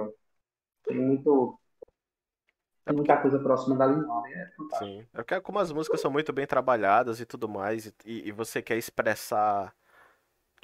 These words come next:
Speaker 2: o máximo que você consegue, né, e tal, então, tipo, principalmente do, do heavy metal melódico mesmo, você falou, do power e tudo mais, acaba
Speaker 1: Sim.
Speaker 2: ficando grande, até porque a, das estruturas que já tão, é, é, é, bem colocadas no estilo, né?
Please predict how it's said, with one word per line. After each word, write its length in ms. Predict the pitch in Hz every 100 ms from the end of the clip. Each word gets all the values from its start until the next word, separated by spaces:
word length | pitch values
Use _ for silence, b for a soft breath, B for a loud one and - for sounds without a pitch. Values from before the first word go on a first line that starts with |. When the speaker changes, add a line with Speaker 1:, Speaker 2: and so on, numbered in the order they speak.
| -
Speaker 2:
o 60 |
máximo 420 | 127 117 143 -
que 100 | 143
você 260 | 131 131 143
consegue, 540 | - 113 - 123 131
né, 160 | 117 123
e 60 | 123
tal, 360 | - 131 127
então, 360 | 113 - 120 117
tipo, 520 | 117 - 127 110 104 -
principalmente 520 | 147 - 147 147 -
do, 180 | 165 151
do 140 | 139
heavy 180 | 135 123
metal 220 | 123 120
melódico 460 | 123 110 107 127 -
mesmo, 120 | 113 117
você 80 | 117
falou, 280 | 107 104
do 80 | 95
power 340 | - 104 113 107
e 40 |
tudo 200 | - 107
mais, 280 | 101 113 - B B B B B
acaba 340 | 113 - 127
Speaker 1:
Sim. 0 |
Speaker 2:
ficando 280 | 143 131 170
grande, 520 | 151 123 151 147 117 117
até 200 | 120 185
porque 420 | 185 202 226 220
a, 160 | 143 147 139
das 260 | 143 151
estruturas 680 | 175 - 196 180 156 170 170
que 140 | -
já 200 | 180 175
tão, 1000 | 170 - 156 165 170 165 165 147 123 104 -
é, 340 | 131 120 113 -
é, 540 | 104 104 - 104 101
é, 40 | 101
bem 260 | 117 127
colocadas 680 | 143 156 156 156 135 151 135
no 60 | 120
estilo, 460 | 110 - 110 98 92
né? 140 | 101